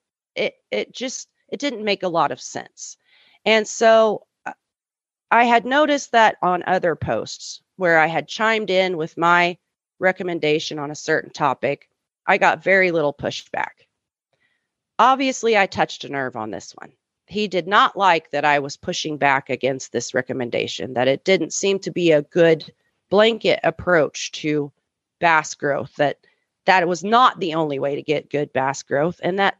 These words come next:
for a lot of people, draining a pond and starting over may not be feasible, whether it's logistics, cost,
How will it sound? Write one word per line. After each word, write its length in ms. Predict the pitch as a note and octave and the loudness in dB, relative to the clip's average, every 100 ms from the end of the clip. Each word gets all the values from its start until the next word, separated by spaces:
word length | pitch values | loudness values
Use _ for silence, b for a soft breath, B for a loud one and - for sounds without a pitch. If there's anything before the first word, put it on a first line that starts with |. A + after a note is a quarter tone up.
| _ - | _ -4
for 240 | A3 G#3 | -2 0
a 80 | G#3+ | 0
lot 280 | G3+ A#3 D#4+ | 4 4 4
of 80 | - | 0
people, 520 | F#3+ - A3 G#3 F#3 | -4 0 0 0 -4
draining 460 | - F#3 B3+ D4+ C4 | -4 0 2 0 -2
a 40 | |
pond 360 | - A3 B3+ A3+ | -2 2 2 2
and 100 | F#3 | -4
starting 420 | - G3 G#3+ G3 | 0 2 2 0
over 400 | A3 A3 F#3+ E3+ _ _ _ F#3 | -2 0 -4 -4 _ _ _ -2
may 260 | A#3 D#4 | 0 2
not 440 | A3 A3+ C4+ B3 - | 2 4 4 2 -4
be 200 | A3+ G#3 | -6 -6
feasible, 720 | - A3 C#4 D#3+ B2+ B1+ - _ _ _ _ | -8 -4 -2 -2 -8 -8 -12 _ _ _ _
whether 340 | F3 G#3 G3+ F3+ | 2 2 4 0
it's 200 | - E3 | 0 -4
logistics, 880 | D#3+ - B3 - C4 B3 - - - _ _ _ _ _ _ _ - | -4 -2 -2 0 0 0 -4 -16 -18 _ _ _ _ _ _ _ -10
cost, 760 | - C4+ C4 C4 - - - | 2 4 4 2 -6 -14 -20